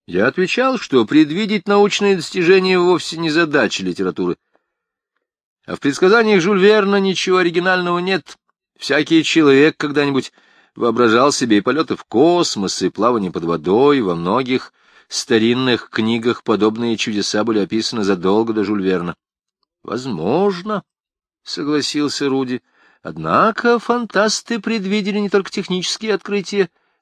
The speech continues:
но и эволюцию современного общества к тоталитаризму. Возьми, например, Орвелла, разве он не предсказал в деталях создание той системы, которая существует сегодня у вас в России?»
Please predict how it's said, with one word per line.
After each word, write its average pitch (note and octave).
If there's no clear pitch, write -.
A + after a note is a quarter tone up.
но C#3
и F3+
эволюцию F3+
современного D#3
общества -
к -
тоталитаризму. D3
Возьми, G2+
например, G#2
Орвелла, E3+
разве F#2
он F2
не F2
предсказал G2
в F3+
деталях G#3
создание F#3
той E3+
системы, C#3+
которая G#2
существует D#3
сегодня G2
у D#2+
вас G2
в -
России?» D2